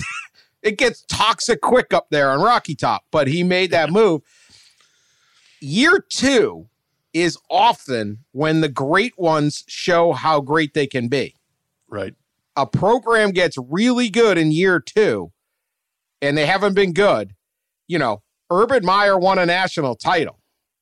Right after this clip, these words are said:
Speaker 1: Nick Saban, both at L S U and at Alabama, had his team in the Sugar Bowl as a second year and win the title. Brian Kelly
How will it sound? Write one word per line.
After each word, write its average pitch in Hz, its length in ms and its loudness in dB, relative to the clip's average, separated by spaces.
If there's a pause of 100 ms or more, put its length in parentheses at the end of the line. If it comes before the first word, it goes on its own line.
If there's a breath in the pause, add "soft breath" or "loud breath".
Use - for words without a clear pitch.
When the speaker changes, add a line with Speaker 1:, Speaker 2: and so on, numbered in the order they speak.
(220)
Speaker 1:
Nick 196 200 -2
Saban, 214 460 0
both 165 200 0
at 147 140 -2
L 180 220 0
S 185 260 -2
U 185 440 0 (440)
and 180 320 0
at 170 160 2
Alabama, 170 600 2
had 147 120 0
his 135 120 -6
team 160 280 -2
in 147 100 0
the 139 80 -4
Sugar 160 300 -2
Bowl 127 340 0
as 113 120 -6
a 113 60 -16
second 143 380 -6
year 139 180 -2
and 131 140 -2
win 143 120 -2
the 131 60 -4
title. 117 360 -4
Brian 170 400 -2
Kelly 165 380 0